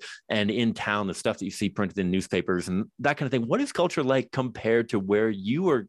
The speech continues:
growing up and where you were coming from in kind of that Southwest Ontario kind of, um,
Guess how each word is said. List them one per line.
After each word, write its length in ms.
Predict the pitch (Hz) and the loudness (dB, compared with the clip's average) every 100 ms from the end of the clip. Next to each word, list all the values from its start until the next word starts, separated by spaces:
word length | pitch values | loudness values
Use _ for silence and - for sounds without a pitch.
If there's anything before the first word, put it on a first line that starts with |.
| 113 | -6
growing 320 | 101 98 95 | 2 2 4
up 180 | 87 90 - - - | 2 -2 -6 -16 -6
and 140 | 123 110 | -2 2
where 100 | 113 | 2
you 140 | 107 | 4
were 80 | 135 | 0
coming 240 | 135 113 95 | 0 -4 -2
from 320 | 107 92 95 - | -2 0 -2 0
in 240 | 104 101 | 0 0
kind 160 | - 104 | -2 0
of 60 | |
that 140 | 90 - | 0 0
Southwest 460 | 101 92 95 - | -2 0 -2 -2
Ontario 460 | 92 87 90 92 80 | -4 0 0 2 0
kind 200 | - 85 | -4 -10
of, 100 | 82 _ - | -10 _ -6
um, 320 | 101 85 80 | -2 -2 -4